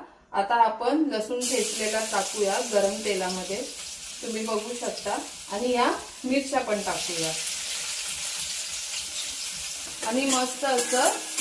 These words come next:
एकजीव करून घेऊया. ही मी तुम्हाला गावाकडची साधी सोपी रेसिपी दाखवत आहे, कारण की आमच्या घरी अशीच मेथीची भाजी बनते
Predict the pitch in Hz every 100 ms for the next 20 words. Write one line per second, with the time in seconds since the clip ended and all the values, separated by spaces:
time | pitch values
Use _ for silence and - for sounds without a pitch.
0 | - - 220 214 254 254 254 233 233 254
1 | 269 202 190 226 392 - 320 - - -
2 | - - - - - - 254 254 254 233
3 | 226 247 214 196 214 233 214 247 294 -
4 | - - - 214 233 - 240 262 226 202
5 | 226 226 220 185 196 202 196 190 185 220
6 | 294 - - 220 214 226 240 247 208 208
7 | 240 226 226 311 - - - 202 269 -
8 | 240 214 226 254 220 202 196 214 190 180
9 | 202 - -